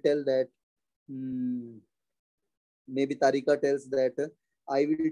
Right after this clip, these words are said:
take one lakh intervals. Okay. Okay. And, uh, maybe that Saranya will tell that, uh, I will take,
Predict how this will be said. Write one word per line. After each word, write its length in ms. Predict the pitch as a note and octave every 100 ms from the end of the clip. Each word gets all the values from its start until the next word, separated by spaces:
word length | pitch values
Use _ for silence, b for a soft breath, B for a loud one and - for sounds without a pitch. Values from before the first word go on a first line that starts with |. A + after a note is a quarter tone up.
| D#3+
take 200 | D#3+ D#3+
one 320 | E3 C#3+ D#3
lakh 180 | D3+ D3+
intervals. 840 | D3 C3+ C3+ B2+ A#2+ A#2+ - - - _ C3
Okay. 360 | A#2+ D3+ A#2+ - _ _ _ _ _
Okay. 340 | C3 D#3 C3+ B2 -
And, 300 | C#3 C#3+ C#3+
uh, 100 | C#3 C#3+ _ D#3
maybe 480 | C#3+ D3 D3 D3 -
that 120 | C#3 C3
Saranya 360 | C#3 C#3 D3 D3
will 160 | D3 C#3
tell 220 | C#3 C#3
that, 220 | C3+ C3 C#3
uh, 80 | E3+ - _ _ _
I 160 | C3+ C3+
will 180 | C#3 C#3
take, 220 | D3+ D3+